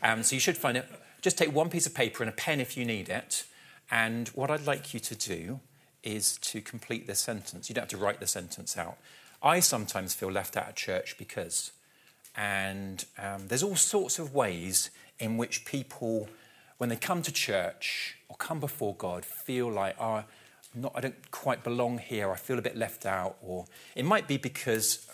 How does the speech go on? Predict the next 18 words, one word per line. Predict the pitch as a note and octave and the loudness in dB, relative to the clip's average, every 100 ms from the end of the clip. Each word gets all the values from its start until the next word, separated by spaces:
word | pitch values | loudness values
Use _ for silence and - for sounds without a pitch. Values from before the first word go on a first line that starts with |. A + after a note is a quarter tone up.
| - | -6
of | A2 - | -6 -2
your | G2+ G2 G#2 - | -2 0 0 -2
age | B2+ C3+ C3+ C3+ - | -4 -2 -4 -4 -4
or | F2+ | -2
your | F2 F2 | -2 -6
gender, | - C#3+ C3+ B2+ A#2+ A#2 A2+ | -4 -2 -2 2 4 4 2
it | - - - - - - _ - | -16 -20 -20 -20 -20 -20 _ -4
might | B2+ A2+ | -2 0
be | |
what | B2+ C#3 A2 | 2 2 2
you've | A2+ - | -6 -2
done | - C3+ A#2+ | 2 4 4
in | |
the | G#2 | 0
past, | G2+ - B2 F#2 F2+ - - - | -4 0 2 2 2 0 -2 -6
it | A2 | -4
might | A#2 A#2+ - - | 0 0 -2 -6
be | A2 G#2+ G#2 G#2+ | -4 -4 -6 -10